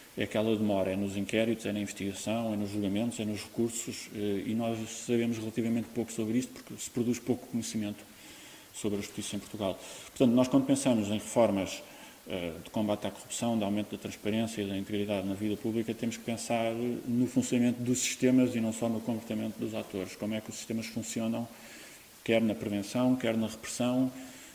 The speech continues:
eh, para conseguirmos ter respostas mais, eh, eficazes. Eh, e como não temos isso, eh, geralmente quando se quer fazer reformas legislativas para o combate à corrupção, não sabemos sequer muito bem por onde começar, eh,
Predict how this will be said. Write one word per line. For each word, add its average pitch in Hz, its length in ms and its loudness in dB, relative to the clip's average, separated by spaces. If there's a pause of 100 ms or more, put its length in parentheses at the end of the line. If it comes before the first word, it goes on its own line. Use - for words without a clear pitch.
(100)
eh, 117 280 2 (360)
para 117 220 4
conseguirmos 120 500 0
ter 117 180 4
respostas 113 540 -2
mais, 110 760 0
eh, 87 760 -4
eficazes. - 800 -6 (840)
Eh, 101 300 0
e 110 60 -2
como 113 220 2
não 117 100 4
temos 120 340 6
isso, 135 460 8 (560)
eh, 110 440 4 (500)
geralmente 104 440 0
quando 104 160 -2
se - 320 -10
quer 104 260 0 (280)
fazer 104 320 -6
reformas 104 480 -4
legislativas 104 540 -4
para - 100 -8
o - 40 -10
combate 107 280 -6
à - 20 -8
corrupção, 110 420 -6
não 95 380 -4
sabemos 98 320 -4
sequer - 180 -6
muito 98 200 -6
bem 101 140 -2
por 98 120 -6
onde 92 140 -4
começar, 117 440 0
eh, 139 80 -4